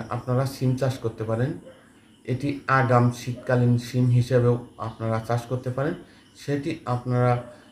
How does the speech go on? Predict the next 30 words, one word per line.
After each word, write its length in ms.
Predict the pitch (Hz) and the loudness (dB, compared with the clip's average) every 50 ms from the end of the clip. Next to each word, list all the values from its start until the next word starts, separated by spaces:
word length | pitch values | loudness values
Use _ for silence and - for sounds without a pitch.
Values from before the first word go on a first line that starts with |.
| - _ | -20 _
যেহেতু 300 | 101 110 135 143 139 160 | -4 -2 -2 0 0 -2
সিমের 420 | - - - 143 135 135 147 147 139 | -6 -4 -2 0 2 2 2 2 2
বীজ 280 | 131 135 143 139 - - | 0 -2 -2 -2 -4 -2
অনেক 240 | - 120 123 123 123 | 0 0 0 0 0
শক্ত, 320 | - - 117 110 - - | -2 -4 -4 -4 -4 -6
সেক্ষেত্রে 460 | 117 117 - 131 123 131 123 - - 107 - | -8 -6 -6 -4 -4 -4 -4 -4 -8 -10 -6
এটি 340 | - 127 123 127 135 117 - - | -6 -6 -4 -4 -6 -6 -4 0
ভিজায় 420 | 120 120 120 117 131 120 104 95 | 2 4 4 6 6 6 4 2
নেবেন। 280 | 87 85 - 90 90 87 87 - - - - - - _ _ - 90 | -2 -6 -8 -10 -10 -12 -12 -16 -18 -20 -20 -20 -20 _ _ -8 -2
ভিজায় 380 | 107 120 123 127 151 156 156 | 0 0 2 4 4 4 4
যদি 240 | 135 131 120 95 101 | 2 0 -2 -2 -4
নেন, 220 | 98 101 104 117 120 | -6 -6 -4 -4 -6
সেক্ষেত্রে 480 | 117 - 135 127 135 151 - - 135 | -6 -6 -6 -6 -4 -6 -6 -8 -8
কিন্তু 380 | 127 147 147 143 - 170 175 175 - - - _ - _ | -6 -4 -4 -4 -4 -8 -8 -8 -12 -18 -20 _ -20 _
সিমের 320 | - - 127 127 139 143 139 | -8 -4 -2 0 0 0 -2
বীজটা 480 | 139 143 131 - - - 151 143 131 - | -2 -4 -6 -6 -6 -4 -4 -2 -2 0
যখন, 440 | 123 123 123 - 135 131 131 123 113 | -2 -2 -2 -2 -2 -2 -2 -2 -2
আহ, 260 | 104 104 104 104 104 104 - - | -2 -4 -6 -6 -8 -10 -10 -8
কুশি 280 | 135 131 127 - 156 | -6 -6 -4 -4 -6
দিবে 320 | 156 135 131 131 110 107 113 | -6 -4 -4 -4 -2 -2 -2
অর্থাৎ 340 | 107 110 - - - 120 110 104 113 | -4 -4 -8 -8 -8 -8 -8 -8 -4
জ্বালাইবে, 540 | - 127 127 127 131 127 120 113 - 104 110 | -2 0 2 2 4 4 2 2 0 -2 -6
আহ, 680 | 123 - - - - - - - - _ _ - - 113 - | -8 -8 -10 -18 -20 -20 -20 -20 -20 _ _ -14 -14 -12 -4
তখন 300 | - 127 127 123 - 156 | -2 -2 -2 -2 -4 -4
আপনারা 440 | 160 147 143 - 147 147 147 147 147 | -4 -4 -6 -4 -4 -2 0 0 0
মাদাতে 720 | 135 135 127 120 120 117 127 143 139 139 - 120 110 107 - - - - | 0 0 2 4 4 4 4 2 0 0 -2 -4 -4 -4 -8 -12 -8 -4
সরাসরি 440 | 127 123 131 127 127 - 135 135 139 | 0 0 0 0 0 -4 -6 -4 -4
রোপণ 320 | 131 135 135 139 139 135 | -4 -4 -4 -6 -6 -6
করতে 220 | 143 147 143 - | -8 -8 -6 -6
পারেন 240 | 160 170 185 196 202 | -6 -6 -6 -8 -8